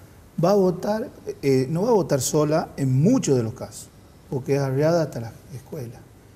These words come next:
y va con una intencionalidad, va con controles de los punteros, va con directiva por donde tiene que pasar. Por eso era el, el, yo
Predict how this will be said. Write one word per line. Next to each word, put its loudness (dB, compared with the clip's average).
y -2
va 2
con 0
una -2
intencionalidad, 0
va 2
con -2
controles 0
de 2
los 0
punteros, -2
va 0
con -4
directiva 0
por -2
donde -2
tiene -2
que -4
pasar. -2
Por 4
eso 2
era 2
el, 4
el, 4
yo 2